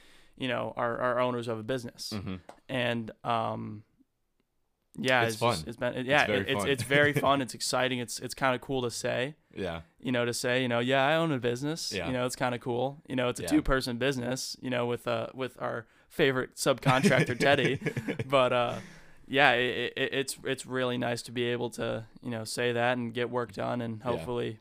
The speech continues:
Speaker 1: be able to make some money this upcoming spring and summer.
Speaker 2: I, uh, I actually just recently, uh,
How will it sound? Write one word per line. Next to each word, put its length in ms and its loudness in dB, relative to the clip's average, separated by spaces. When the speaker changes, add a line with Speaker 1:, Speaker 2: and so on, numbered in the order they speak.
Speaker 1:
be 120 -2
able 180 0
to 80 -2
make 180 -2
some 140 -8
money 420 -4
this 180 -12
upcoming 400 -8
spring 240 -10
and 100 -10
summer. 360 -10
Speaker 2:
I, 380 2
uh, 340 0
I 320 2
actually 480 -6
just 340 -6
recently, 720 -8
uh, 320 -8